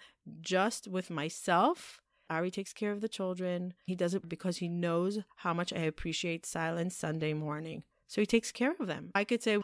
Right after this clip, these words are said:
"I work hard all week long and you took a shift in the morning, big flippin' deal." No. And that was my old self, by the way. So destructive and so dismissive and so mean and nasty.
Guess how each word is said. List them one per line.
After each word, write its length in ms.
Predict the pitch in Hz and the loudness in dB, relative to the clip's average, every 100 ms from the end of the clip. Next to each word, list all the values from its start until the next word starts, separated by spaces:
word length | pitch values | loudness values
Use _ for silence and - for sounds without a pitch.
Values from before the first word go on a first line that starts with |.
| - | 4
"I 160 | 190 | 4
work 280 | 254 269 277 | 6 6 6
hard 300 | 269 247 254 | 6 8 8
all 160 | 247 254 | 8 8
week 240 | 262 269 | 4 2
long 400 | 269 285 262 247 | 6 8 8 6
and 160 | 233 233 | 6 6
you 100 | 254 | 4
took 240 | - 262 | 2 2
a 80 | 254 | 2
shift 300 | - 262 - | 4 2 2
in 80 | 247 | 2
the 80 | 247 | 4
morning, 460 | 254 262 240 208 | 4 4 4 2
big 240 | 233 254 - | 0 0 -2
flippin' 400 | 262 254 254 240 | -4 0 0 2
deal." 440 | 277 240 226 233 175 | 4 4 4 0 -6
No. 680 | 170 156 147 160 233 277 - | -4 -2 0 2 2 0 -2
And 160 | 180 170 | -4 0
that 160 | 175 | 0
was 160 | 170 165 | 0 -2
my 200 | 151 - | -4 -4
old 260 | 160 156 | -6 -6
self, 320 | - 139 156 - | -4 -6 -6 -4
by 140 | 160 | -2
the 100 | 170 | 0
way. 340 | 190 202 285 | 2 2 2
So 320 | 277 - 185 185 | -2 -2 0 2
destructive 800 | 165 160 - 139 160 - 160 147 | 0 -4 -4 -2 -2 -2 -6 -6
and 120 | 147 | -6
so 200 | - 190 | -2 -2
dismissive 720 | 175 156 - 165 190 - 151 | -2 -4 -2 -2 -2 -2 -4
and 160 | 160 165 | -6 -8
so 480 | - 208 208 196 156 | -4 2 4 4 0
mean 500 | 151 160 214 214 185 | -2 0 2 2 2
and 220 | 156 156 | -2 -6
nasty. 640 | 160 214 240 - - - | -2 2 2 0 -10 -12